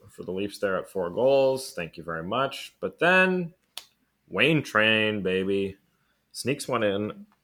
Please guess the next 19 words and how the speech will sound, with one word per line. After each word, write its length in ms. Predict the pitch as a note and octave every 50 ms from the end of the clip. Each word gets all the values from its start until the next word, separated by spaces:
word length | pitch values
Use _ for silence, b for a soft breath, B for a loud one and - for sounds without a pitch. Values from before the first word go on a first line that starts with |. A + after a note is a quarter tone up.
| _ _ -
Was 160 | D3 C#3 -
not 140 | F3 D3+ D3
expecting 440 | C#3+ - - A2+ G#2 - - G#2+
that. 240 | G2+ G2 G2+ G2+ - -
I 140 | G2+ G2
was 240 | G2 F#2+ F#2+ G2+ F2+ G#2
literally, 280 | G#2+ G2+ G#2 G#2 G2+
like, 260 | F#2+ F2+ E2+ F2 - -
almost 280 | - G2 F#2+ F#2+ F#2 F#2
not 260 | F#2+ F#2 F2+ F2 E2+
even 160 | F2 E2 F2+
paying 160 | F2 F2 F2
attention 340 | F2 - - F2+ E2+ - F2 F2
to 40 |
the 60 | E2 D#2+
game 160 | D#2+ D#2+ E2
anymore. 380 | E2 D#2+ D#2+ D#2+ E2 E2 D#2+ _ _ _ _ _ _ _ _
And, 260 | - D2 D#2+ D#2+ D#2 D2+
uh, 280 | D#2+ E2 D#2+ D#2 D2+